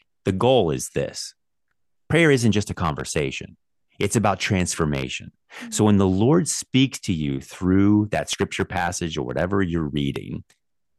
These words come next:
Speaker 1: you have to resolve to actually act on what he
Speaker 2: Mm-hmm.
Speaker 1: shows you. So maybe he brings to mind someone you need to forgive. Maybe there's a vice or a virtue you need to work on. You need to resolve to actually act on it.
Speaker 2: Mm-hmm.
Speaker 1: That's the goal. Prayer is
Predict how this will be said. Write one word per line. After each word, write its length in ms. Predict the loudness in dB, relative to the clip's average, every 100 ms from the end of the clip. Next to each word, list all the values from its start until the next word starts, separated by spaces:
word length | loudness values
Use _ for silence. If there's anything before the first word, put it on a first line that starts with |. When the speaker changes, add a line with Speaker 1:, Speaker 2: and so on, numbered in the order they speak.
| _
Speaker 1:
you 160 | 2
have 120 | 2 2
to 100 | 2
resolve 520 | 2 2 2 2 0
to 160 | -2 -4
actually 520 | -6 -8 -8 -8 -8 -6
act 360 | -6 -6 -6
on 220 | -4 -4
what 160 | -4 -8
he 140 | -8
Speaker 2:
Mm-hmm. 240 | -8 -6 -2
Speaker 1:
shows 420 | 0 0 -4 -8
you. 240 | -10 -12 _ _ _ _ -4
So 160 | 0
maybe 260 | 2 2 2
he 100 | -2
brings 340 | 0 0 0
to 80 | -2
mind 240 | -4 -2 -4
someone 280 | -6 -6
you 100 | -4
need 160 | -6 -6
to 60 | -10
forgive. 640 | -12 -10 -6 -6 -8 -18 _ _ _ _ _ _
Maybe 300 | 0 2 2
there's 240 | 2 0
a 80 | -2
vice 400 | -4 -4 -4 -4
or 120 | -6
a 60 | -6
virtue 340 | -4 -6 -6
you 160 | -4 -4
need 160 | -4 -4
to 60 |
work 300 | -4 -4 -6
on. 160 | -8 -10 -14 -20 -4
You 140 | 0
need 80 | 2
to 60 | 2
resolve 520 | 2 0 0 0 0
to 160 | -4 -6
actually 540 | -6 -6 -6 -6 -8 _ -8
act 440 | -8 -8 -14 -20 _ _ -6
on 200 | -4 -4
it. 260 | -12 -20 _ _ -16
Speaker 2:
Mm-hmm. 160 | -14 -8
Speaker 1:
That's 300 | -4 -4 -2
the 120 | -2
goal. 360 | 0 2 2 -2
Prayer 300 | -2 2 2
is 140 | 0